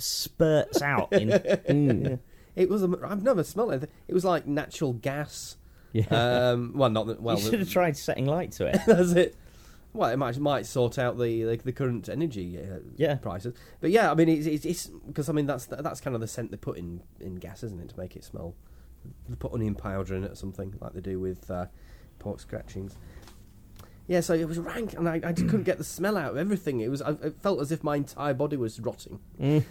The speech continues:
Speaker 3: <laughs> It was
Speaker 2: Yeah.
Speaker 3: gross. And of course, the other, other week, um, you, I, I sent photos out to folk. I'll, I'll put this up on the website. The photo of just a, there's just a s-, an on-, an onion which has sprouted.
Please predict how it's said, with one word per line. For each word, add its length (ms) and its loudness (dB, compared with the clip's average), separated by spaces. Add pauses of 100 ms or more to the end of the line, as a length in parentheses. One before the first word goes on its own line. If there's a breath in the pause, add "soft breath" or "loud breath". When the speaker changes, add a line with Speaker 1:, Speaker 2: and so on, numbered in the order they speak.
Speaker 3:
<laughs> 140 -8
It 260 8
was 300 6
Speaker 2:
Yeah. 160 4
Speaker 3:
gross. 240 4 (640 soft breath)
And 100 4
of 80 6
course, 200 0
the 60 2
other, 200 6
other 160 6
week, 180 6
um, 480 4 (240)
you, 160 -4 (100)
I, 200 -6
I 40 -2
sent 260 -6
photos 440 -2
out 160 -2
to 60 -18
folk. 200 -4
I'll, 140 -2
I'll 80 -4
put 160 -4
this 160 -6
up 80 -12
on 140 -2
the 60 0
website. 440 -4 (320 soft breath)
The 140 -4
photo 500 0
of 240 -6
just 200 -8
a, 40 -6
there's 220 -2
just 240 -6
a 20 -4
s-, 100 -10 (300)
an 220 -2
on-, 180 -2 (140)
an 120 -2
onion 200 0
which 100 -8
has 120 -6
sprouted. 560 -6